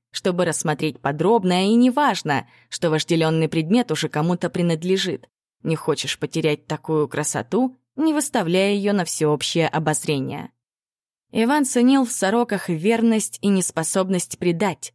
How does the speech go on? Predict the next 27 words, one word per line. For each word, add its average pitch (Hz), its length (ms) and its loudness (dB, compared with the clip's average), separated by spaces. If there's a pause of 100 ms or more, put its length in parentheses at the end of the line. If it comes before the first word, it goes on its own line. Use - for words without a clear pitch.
(320)
Сороки 160 500 0
в 151 40 0
его 156 240 2
представлении 185 760 0
были 151 240 0
специально 160 580 0
созданы 156 500 -2
для 147 160 -4
супружества, 220 840 -2 (300)
выбирали 214 500 2
пару 160 300 0
единожды 202 720 2
и 185 180 -2
на 175 140 0
всю 170 240 -2
жизнь. 160 460 -8 (680)
Эту 165 380 0
птицу 240 720 0
он 220 160 4
считал 196 480 2
идеалом 180 480 2
постоянства 170 1000 -2 (140)
и 254 120 2
преклонялся 233 840 2
перед 156 320 -2
такими 185 460 0
людьми. 156 500 0